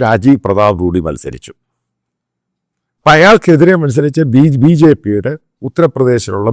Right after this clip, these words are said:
ബൽബന്ത് എന്ന് പറഞ്ഞ ആളാണ്. അമിത്ഷായും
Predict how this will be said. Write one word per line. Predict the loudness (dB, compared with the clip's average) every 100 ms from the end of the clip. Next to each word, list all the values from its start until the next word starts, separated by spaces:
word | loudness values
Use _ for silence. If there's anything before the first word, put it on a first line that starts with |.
| 0
ബൽബന്ത് | 2 2 -2 -4
എന്ന് | -10 -10
പറഞ്ഞ | -12 -14 -16
ആളാണ്. | -16 -20 -20 -20 _ _ _ _ _ _ _ _ _ _ _ _ _ _ _ 0
അമിത്ഷായും | 2 2 0 -2 0 -2 -4